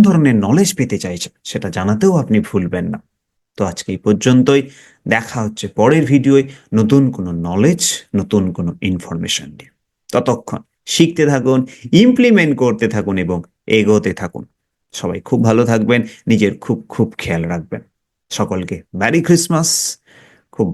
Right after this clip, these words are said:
ভালো কাটুক আপনাদের বছরের শেষ দিনগুলো। আর হ্যাঁ, অবশ্যই দু হাজার পঁচিশ আসতে চলেছে। শেখা শুরু করুন আমার এই চ্যানেলে। এআই এর উপরে এবং ক্যানভার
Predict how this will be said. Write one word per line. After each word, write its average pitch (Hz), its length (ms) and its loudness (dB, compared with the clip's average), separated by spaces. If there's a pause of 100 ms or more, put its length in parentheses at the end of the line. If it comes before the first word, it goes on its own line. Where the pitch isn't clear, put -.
ভালো 110 280 4
কাটুক 123 320 0 (520)
আপনাদের 90 380 -4 (840)
বছরের 90 460 -2 (100)
শেষ 131 180 4 (160)
দিনগুলো। 135 400 4 (480)
আর 85 80 -8 (140)
হ্যাঁ, 95 220 -4 (120)
অবশ্যই 143 480 2 (640)
দু 104 160 2
হাজার 98 280 0
পঁচিশ 101 260 0 (140)
আসতে - 220 -8 (100)
চলেছে। 85 300 -6 (680)
শেখা 113 260 -4 (100)
শুরু 113 280 2
করুন 120 220 2 (380)
আমার 101 240 -2
এই 92 140 -4
চ্যানেলে। 135 400 4 (720)
এআই 202 300 6
এর 160 120 4
উপরে 98 280 -4
এবং 95 120 -6 (120)
ক্যানভার 139 380 2